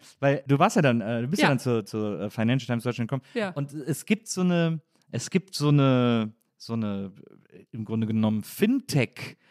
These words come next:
Speaker 1: äh, Fin- und Tech-Linie durch deine Biografie,
Speaker 2: Ja.
Speaker 1: durch deine Schreibbiografie, die sich
Speaker 2: Ja.
Speaker 1: da so durchzieht, die heute, äh, vielleicht gar nicht mehr vielen Leuten bewusst ist oder die viele gar nicht kennen, aber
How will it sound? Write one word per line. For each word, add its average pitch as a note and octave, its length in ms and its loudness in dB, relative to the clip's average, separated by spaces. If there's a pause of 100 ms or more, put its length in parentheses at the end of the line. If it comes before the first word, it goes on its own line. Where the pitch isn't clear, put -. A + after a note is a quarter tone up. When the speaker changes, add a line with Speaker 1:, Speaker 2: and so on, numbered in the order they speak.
(160)
Speaker 1:
äh, - 80 -8
Fin- A3 360 2
und G3 380 2
Tech-Linie D3+ 1000 4
durch B2 280 0
deine B2 240 6
Biografie, A#2+ 460 4
Speaker 2:
Ja. E3 60 2
Speaker 1:
durch D3+ 140 0
deine C3 200 0
Schreibbiografie, A#2+ 840 0
die A#2 80 -8
sich A#2 100 -4
Speaker 2:
Ja. A#2 60 0
Speaker 1:
da - 20 0
so A2+ 80 -4
durchzieht, A#2+ 520 -2 (480)
die C3+ 300 0 (380)
heute, C3 760 6
äh, A2+ 40 -8
vielleicht A#2+ 300 -2
gar A#2 100 2
nicht A2+ 80 4
mehr A2 100 4
vielen A2 180 -4
Leuten G#2+ 200 -8
bewusst A2 280 -8
ist C3+ 60 -12
oder A#2 80 -4
die A2 60 -4
viele A#2+ 140 -4
gar A2+ 80 -2
nicht A2 100 -2
kennen, D3 140 -2
aber B2+ 200 4